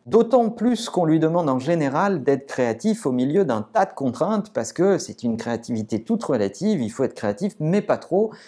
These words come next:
parce que tu comprends, il faut respecter les règles de la maison. Alors si c'est créatif pour changer la couleur des post-it qu'on a l'habitude de commander, bah, ça s'appelle pas de la véritable créativité, c'est peut-être une autre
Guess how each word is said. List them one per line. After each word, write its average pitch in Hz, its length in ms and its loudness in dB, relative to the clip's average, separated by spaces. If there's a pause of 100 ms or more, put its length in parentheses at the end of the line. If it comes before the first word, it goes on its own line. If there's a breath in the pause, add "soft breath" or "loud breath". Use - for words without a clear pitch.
(140)
parce 135 140 -4
que 123 100 -4
tu - 100 -8
comprends, 104 360 -2
il 123 80 -2
faut 170 260 0
respecter 160 800 -2
les 113 120 2
règles 117 360 -2
de 110 80 0
la 127 120 4
maison. 107 300 0 (440 loud breath)
Alors 139 180 2
si 196 140 -4
c'est 208 160 0
créatif 190 500 0
pour - 160 -4
changer 135 240 0
la 139 80 4
couleur 127 260 2
des 117 100 -2
post-it 120 440 -2
qu'on 98 200 -8
a 101 80 -2
l'habitude 101 380 -4
de 98 80 0
commander, 127 640 2
bah, 90 240 -4
ça - 160 -8
s'appelle - 320 -4
pas 143 140 2
de 110 280 -6
la 101 120 2
véritable 113 880 -2
créativité, 175 800 0
c'est - 160 -8
peut-être - 360 -4
une 214 160 2
autre 196 240 0